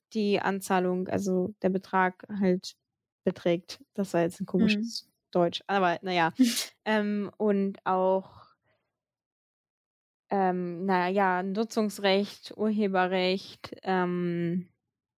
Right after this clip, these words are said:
Speaker 1: so viel, dass ich <laughs> mir das alles gar nicht merken kann.
Speaker 2: <laughs>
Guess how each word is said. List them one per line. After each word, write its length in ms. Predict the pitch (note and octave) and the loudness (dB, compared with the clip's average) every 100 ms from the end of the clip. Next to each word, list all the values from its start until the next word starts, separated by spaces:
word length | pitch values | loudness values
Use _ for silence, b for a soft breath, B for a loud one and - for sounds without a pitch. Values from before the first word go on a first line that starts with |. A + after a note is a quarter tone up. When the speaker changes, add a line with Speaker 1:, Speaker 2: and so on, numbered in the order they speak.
| _ _ _ _ _ _ _ _ _ _ _ _ - _ _ _ _ _ _ _ _ _ | _ _ _ _ _ _ _ _ _ _ _ _ -20 _ _ _ _ _ _ _ _ _
Speaker 1:
so 200 | G3 A#3 | -2 -2
viel, 220 | C4 B3 A3 | 0 0 0
dass 160 | G#3+ | 0
ich 140 | B3 - | -2 0
<laughs> 20 | |
mir 100 | D4+ | 0
das 160 | D4+ G#3+ | 2 0
alles 260 | B3+ C4 | -2 0
gar 140 | D4 B3 | -2 0
nicht 220 | C#4+ - | -2 0
merken 380 | A3+ E3 F#3 E3+ | 0 0 -4 -2
kann. 260 | E3 A#3 | 0 2
Speaker 2:
<laughs> 600 | C#4+ C4+ - A3+ - - | 6 4 4 0 0 -8